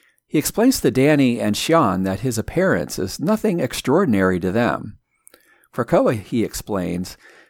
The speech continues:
seems to be pushing hard for the mutants to be special, while he just wants to be Josh.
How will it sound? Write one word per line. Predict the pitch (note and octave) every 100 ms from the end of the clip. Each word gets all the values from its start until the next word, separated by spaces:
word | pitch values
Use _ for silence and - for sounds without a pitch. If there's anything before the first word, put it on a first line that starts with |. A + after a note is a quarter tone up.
| -
seems | - A3+
to | A3+
be | F#3+
pushing | - - C#3+
hard | G#2+ C3 G#2+
for | - G#2+
the |
mutants | G#2 A#2 A2+ A2
to | -
be | F#2+
special, | - - A#2+ - C#2+ D#2 -
while | A2
he | - A3
just | F#3 -
wants | C#3+ -
to | D#3
be | B2+
Josh. | A2+ A2 G#2+ - - -